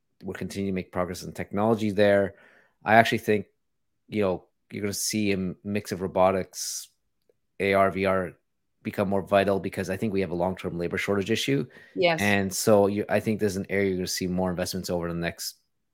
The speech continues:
Speaker 1: for, over the foreseeable future.
Speaker 2: Right. Right. And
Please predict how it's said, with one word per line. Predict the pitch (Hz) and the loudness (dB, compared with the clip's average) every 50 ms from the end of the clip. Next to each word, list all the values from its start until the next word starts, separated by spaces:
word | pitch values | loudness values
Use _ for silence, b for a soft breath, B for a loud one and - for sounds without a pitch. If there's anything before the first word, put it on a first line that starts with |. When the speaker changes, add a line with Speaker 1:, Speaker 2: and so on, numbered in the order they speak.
| _ _ _ _ | _ _ _ _
Speaker 1:
for, | _ - 82 - | _ -12 -10 -4
over | - 101 107 120 120 113 | 0 2 2 2 2 2
the | 110 110 | 0 -2
foreseeable | - - - - 95 90 80 78 | -2 -4 -4 -2 -2 -2 -4 -6
future. | - - 78 - - - - _ _ _ - | -8 -10 -10 -10 -12 -16 -16 _ _ _ -10
Speaker 2:
Right. | 185 175 170 170 165 - _ _ b b b b b b b b b b b b | -6 -6 -6 -6 -6 -10 _ _ b b b b b b b b b b b b
Right. | 190 175 165 151 - - | 2 2 2 2 0 0
And | - 214 220 220 226 226 220 - | 0 2 2 2 0 -4 -6 -8